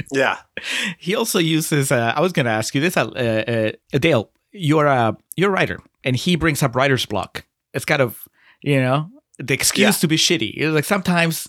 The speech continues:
Speaker 2: when you can't write, it just, it changes you, <laughs> and then you become a
Speaker 1: Yeah.
Speaker 2: terrible person. It,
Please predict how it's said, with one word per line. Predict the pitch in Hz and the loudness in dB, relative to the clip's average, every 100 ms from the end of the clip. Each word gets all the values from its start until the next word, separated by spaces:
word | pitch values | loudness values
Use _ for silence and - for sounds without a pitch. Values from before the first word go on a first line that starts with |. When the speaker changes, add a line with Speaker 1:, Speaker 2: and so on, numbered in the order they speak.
| - | -4
Speaker 2:
when | 147 127 | -4 -4
you | 156 | -6
can't | - 226 196 143 | -4 0 0 0
write, | 143 160 143 131 - | 0 2 2 -2 -4
it | 147 | -2
just, | - 139 - - - - - 117 - | 0 0 -2 -8 -20 -18 -18 -10 -4
it | 131 | 0
changes | - 185 156 131 104 | 2 4 4 2 -2
you, | 87 - | -10 -14
<laughs> | - 120 - - | -8 -8 -8 -8
and | 151 131 | -4 -2
then | |
you | 170 151 | 0 0
become | 147 175 135 | 2 0 2
a | |
Speaker 1:
Yeah. | 120 | 2
Speaker 2:
terrible | 156 147 135 | 2 0 0
person. | 160 147 - 98 - - - 131 | 0 0 -2 -6 -8 -8 -6 -4
It, | - 120 - | 0 0 -2